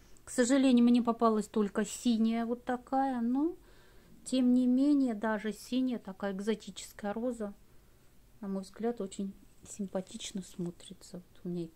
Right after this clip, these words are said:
две, я их сделала, одну побольше, одну поменьше. Вот. Вот такая вот яркая, тоже неплохо смотрится. Итак, для изготовления.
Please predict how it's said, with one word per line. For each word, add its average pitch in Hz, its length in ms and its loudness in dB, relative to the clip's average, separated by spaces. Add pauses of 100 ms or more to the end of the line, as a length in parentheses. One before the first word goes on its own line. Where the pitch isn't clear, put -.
две, 294 140 -4
я 254 100 -2
их 196 140 -10
сделала, 180 320 -10
одну 185 200 -10
побольше, 220 540 -8
одну 185 220 -8
поменьше. 202 840 -12
Вот. 196 140 -16 (3250)
Вот 294 140 -8
такая 220 380 -6
вот 226 220 -8
яркая, 214 600 -6 (160)
тоже 208 280 -8
неплохо - 480 -10 (120)
смотрится. 202 640 -10 (1080)
Итак, 202 480 -2
для 285 240 4
изготовления. 208 1000 0